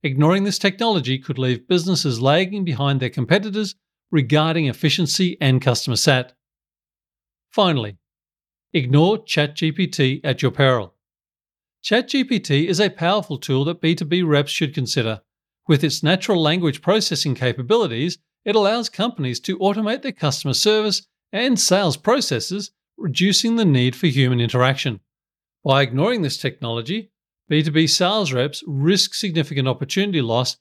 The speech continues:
by not streamlining operations. Chat G P T can also help reps stay competitive in an increasingly digital marketplace.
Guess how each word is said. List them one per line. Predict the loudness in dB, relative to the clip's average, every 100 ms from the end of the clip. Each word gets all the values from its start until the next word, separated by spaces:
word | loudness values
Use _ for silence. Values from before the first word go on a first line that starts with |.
| _ _ -4
by | 2
not | 4 4 2
streamlining | -4 -2 -2 -2 -2 -4
operations. | -6 -4 -4 -4 -6 -10 -12 -14 _ _ _ _
Chat | 0 0 2
G | -2
P | 0 0
T | 2 2
can | 0
also | 0 0 0 0
help | 0 -4 -2
reps | -4 -4
stay | -4 -2
competitive | -2 -2 0 -2 0 -4 -4
in | -4
an | -4 -4
increasingly | -2 2 2 2 0 0
digital | 0 0 0
marketplace. | 2 2 0 -2 -2 -2 -8